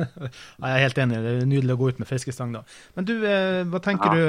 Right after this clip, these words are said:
Speaker 1: eh, målsetninger for årets sesong, eh, for Runar, eh, og for deg selv? Hva, hva er dine tanker om hvor, hvor skal det her ende?
Speaker 2: Menar du målsättning eller så, eller vad jag tror om,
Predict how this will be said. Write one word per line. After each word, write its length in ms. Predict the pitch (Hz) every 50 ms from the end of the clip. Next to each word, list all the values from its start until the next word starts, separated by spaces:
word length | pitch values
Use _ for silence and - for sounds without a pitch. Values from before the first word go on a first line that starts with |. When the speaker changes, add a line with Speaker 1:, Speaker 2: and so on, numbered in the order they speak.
| 151 151 151 147 147 143 143 139 131 - - 147 143
Speaker 1:
eh, 40 |
målsetninger 560 | 143 151 165 160 - 143 127 - 135 131 127 117
for 120 | - 135 147 147
årets 240 | 139 135 135 - -
sesong, 440 | 131 123 - 151 139 131 127 123 120
eh, 360 | 117 113 117 117 117 113 110 107
for 160 | - 131 123 117
Runar, 480 | 113 117 131 131 131 123 113 110 107 110
eh, 400 | 110 110 107 110 107 104 107 107 107 110
og 120 | 120 123
for 120 | - 131 123
deg 80 | 117 -
selv? 240 | - 135 131 120 113 117
Hva, 120 | 123 127 123 120 117 117 117 113 113
hva 120 | 123 135 131
er 80 | 139
dine 120 | 135 131 123
tanker 360 | 135 139 139 - - 123 117
om 80 | 117 117
hvor, 120 | 120 123 117
hvor 120 | 131 131
skal 160 | - - 113
det 80 | 123 123
her 120 | 131 131 135
ende? 200 | 135 127 113 107 - - _ _ _ _ - - _ _ _ _ _ _ _ _ _ _ _ _ _ _ _ _ _ 160
Speaker 2:
Menar 160 | 156 151 147
du 60 | 139 135
målsättning 520 | 151 147 135 - - 139 - - 165 165 165
eller 160 | 151 147 139
så, 140 | - - 139 127 123
eller 220 | 127 131 123 123 117
vad 160 | 123 127 123
jag 100 | 120 -
tror 220 | - 131 123 120
om, 220 | 120 117 117 120